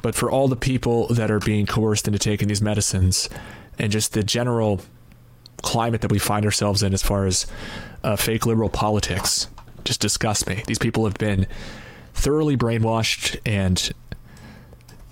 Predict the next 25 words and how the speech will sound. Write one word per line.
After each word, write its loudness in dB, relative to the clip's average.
you -2
know, 2
these 2
oligarchs 2
have 2
really 4
pulled 2
a 2
number 2
on 2
a 2
lot 2
of -2
people 2
who've 4
been 2
turned 0
evil. -2
You 0
know, 2
I, 2
I, -4
I'm, 0
I'm 0
conflicted 0